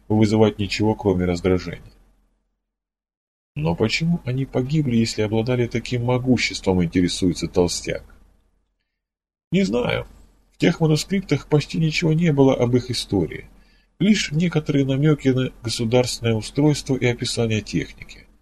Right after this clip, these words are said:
Но пал же Древний Рим. Думается, причиной вполне могла стать природная катастрофа. Я вспоминаю легенды об Атлантиде, или же внутренняя смута.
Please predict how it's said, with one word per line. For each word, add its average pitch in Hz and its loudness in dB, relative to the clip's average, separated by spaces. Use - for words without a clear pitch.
Но 92 2
пал 147 2
же 147 0
Древний 135 2
Рим. 117 -2
Думается, 220 2
причиной 151 0
вполне 156 0
могла 139 2
стать 131 -2
природная 131 4
катастрофа. 110 2
Я 104 2
вспоминаю 113 0
легенды 104 0
об 98 -2
Атлантиде, 101 -6
или 196 0
же 185 2
внутренняя 170 0
смута. - -4